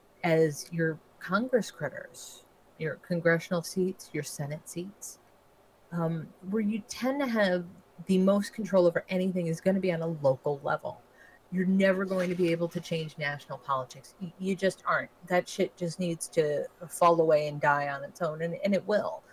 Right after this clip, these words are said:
Um, we're getting to the point where people could vote with their smartphones, eh, almost at the point where you could cut out the House of Representatives and Congress and go to a system like direct democracy.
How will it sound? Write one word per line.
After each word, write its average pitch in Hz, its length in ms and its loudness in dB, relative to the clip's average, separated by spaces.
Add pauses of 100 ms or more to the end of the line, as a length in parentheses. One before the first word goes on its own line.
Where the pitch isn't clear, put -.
(420)
Um, 151 440 2 (400)
we're 175 160 0
getting 185 360 4
to 175 140 -6
the 165 80 -2
point 180 420 2
where 165 180 4
people 190 320 -4
could 165 220 -2
vote 151 260 2
with 175 160 -4
their 170 140 6
smartphones, - 1120 -4 (100)
eh, - 80 -10 (160)
almost 185 520 4
at 170 180 -2
the 175 80 -6
point 160 420 -2
where 165 240 -4
you 165 160 -2
could 160 360 2
cut 165 240 0
out 185 280 2 (520)
the 156 60 -8
House 165 300 0
of 165 80 -6
Representatives 151 640 -4
and 147 140 -10
Congress 170 480 -2
and 160 120 -6
go 151 180 2
to 156 300 -4 (220)
a 160 80 -8
system 160 400 -6
like 151 200 -4
direct 143 340 0
democracy. 160 580 -6